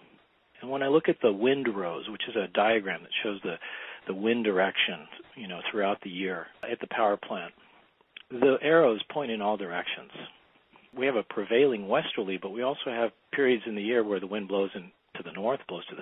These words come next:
south. Sometimes it's blowing out to sea in the evenings, in the offshore conditions, and most of the time it's blowing in an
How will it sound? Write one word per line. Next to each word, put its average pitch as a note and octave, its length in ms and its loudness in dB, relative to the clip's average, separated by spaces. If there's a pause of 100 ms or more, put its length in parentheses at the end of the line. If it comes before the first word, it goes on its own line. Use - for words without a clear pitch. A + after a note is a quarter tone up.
(140)
south. A#2 280 0
Sometimes A2 320 -10
it's - 240 -18
blowing G2 200 -6
out F2 200 -8
to - 60 -16 (120)
sea A#2 80 -4
in F#2+ 80 -8
the - 60 -12
evenings, B2+ 460 -4 (180)
in A2+ 80 -16
the F#2 60 -6
offshore A2+ 500 -4 (120)
conditions, G#2+ 520 -4 (280)
and G#2 280 -8 (180)
most D#3 260 2
of C#3+ 80 4
the A2+ 60 4
time A#2 260 0
it's G2 120 -10
blowing A2 360 0
in F#2+ 120 -8
an F2+ 180 -10